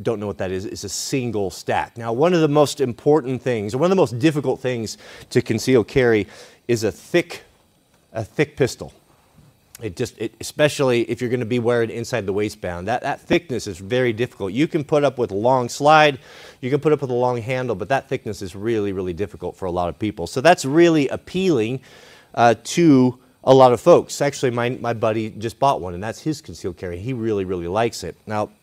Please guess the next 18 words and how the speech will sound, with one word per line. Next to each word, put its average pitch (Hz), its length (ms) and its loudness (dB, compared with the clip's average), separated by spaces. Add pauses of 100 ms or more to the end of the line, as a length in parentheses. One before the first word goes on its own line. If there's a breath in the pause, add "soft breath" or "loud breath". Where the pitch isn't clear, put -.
I 143 200 8
have 123 180 2
looked 156 300 2
at 147 120 -2
them, 143 200 2
I've 110 140 -2
held 143 260 2
them, 147 160 -2
I 127 40 -4
haven't 123 280 -6
shot 139 320 0
one, 110 320 -4 (340 loud breath)
but 127 100 0
I'm 117 120 -2
somewhat - 560 -2
familiar 123 440 0
with 95 200 -2
them. 101 240 -4